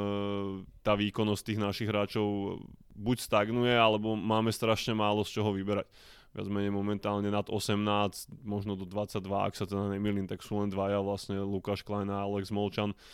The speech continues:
čo je také trochu riziko, že do budúcna, že náhodou sa zrania, alebo náhodou to nevynde. Potom môžu nastať problémy, ale tak ja verím, že, e,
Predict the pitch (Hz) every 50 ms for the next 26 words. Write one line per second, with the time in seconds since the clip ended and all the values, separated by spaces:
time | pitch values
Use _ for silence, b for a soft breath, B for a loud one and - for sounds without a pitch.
0 | B B B B B B B B B B - - 123 117 104 117 110 - 120 104
1 | 117 117 110 - 123 120 113 107 107 107 - 110 101 104 98 101 101 101 104 101
2 | 98 95 - 104 92 107 101 101 101 101 101 101 104 98 - 110 98 101 98 101
3 | 101 104 104 101 98 101 101 101 101 101 104 104 104 101 104 101 95 107 104 101
4 | 98 95 98 101 101 101 104 104 98 b b b - - - - - 104 104 104
5 | 104 104 104 104 101 101 113 107 101 101 - - 117 101 - 107 104 101 98 107
6 | 107 107 110 110 110 110 110 104 104 107 101 - 117 107 110 113 117 110 107 107
7 | 113 113 113 110 117 107 104 104 104